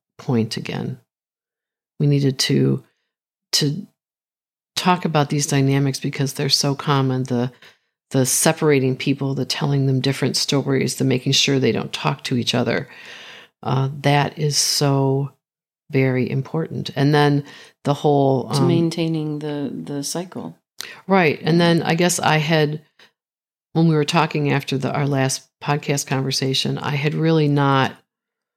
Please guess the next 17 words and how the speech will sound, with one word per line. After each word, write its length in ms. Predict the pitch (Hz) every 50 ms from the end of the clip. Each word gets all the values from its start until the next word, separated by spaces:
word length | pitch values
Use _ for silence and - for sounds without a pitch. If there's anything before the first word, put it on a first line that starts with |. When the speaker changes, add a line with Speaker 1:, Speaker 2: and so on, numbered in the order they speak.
| _ _ _ _ _ _ _ - - - -
Speaker 1:
thought 320 | - 180 185 208 214 214 - -
a 80 | 135
lot 420 | 139 143 139 131 127 127 127 - -
about 360 | 135 139 135 135 131 127 131 135
how 320 | 127 - - 139 135 139
different 580 | 139 135 - 147 143 - - 135 131 - - -
mom 320 | 135 135 131 131 131 127
and 160 | 123 127 127
dad 400 | - 135 131 127 127 131 131 127
were 500 | 143 156 151 143 123 - - - - - _ _ _ _ _ _ _ _ _ _ _ _ _ _ _ _ _ _ _ _ _ _ _ -
with 340 | - 151 156 160 156 - -
you 300 | 139 127 127 123 123 123
when 260 | 139 139 131 127 127
I 160 | 123 117 120
was 200 | 131 127 131 -
around. 480 | 131 131 131 - - - - - - - _ _ _ _ _ _ _ _ _ _ _ _ _ _ _ _ _ _ _ _ _ _ _ _ _ _ -
I 40 | 165